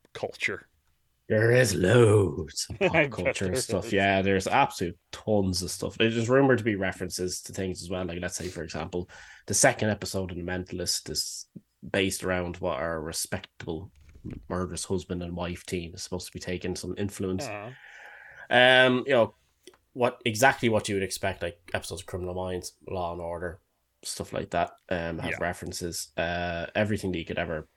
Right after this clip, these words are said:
Speaker 2: think of, yeah. So there is a Discovery Plus, um, series as well, the Ken and Barbie Killer's Lost Tapes, that was apparently
Speaker 1: Mm-hmm.
Speaker 2: premiered, if you're American, or premiered if you're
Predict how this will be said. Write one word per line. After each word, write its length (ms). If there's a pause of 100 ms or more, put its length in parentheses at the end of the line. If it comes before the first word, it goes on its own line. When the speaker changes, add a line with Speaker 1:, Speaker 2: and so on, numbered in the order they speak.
(160)
Speaker 2:
think 240
of, 180
yeah. 180
So 300
there 280
is 220
a 360
Discovery 420
Plus, 580 (100)
um, 540 (400)
series 520 (420)
as 100
well, 220
the 100
Ken 160
and 80
Barbie 260
Killer's 360
Lost 300
Tapes, 500 (100)
that 140
was 80
apparently 380
Speaker 1:
Mm-hmm. 520 (140)
Speaker 2:
premiered, 400 (1040)
if 60
you're 80
American, 360
or 80
premiered 680
if 160
you're 220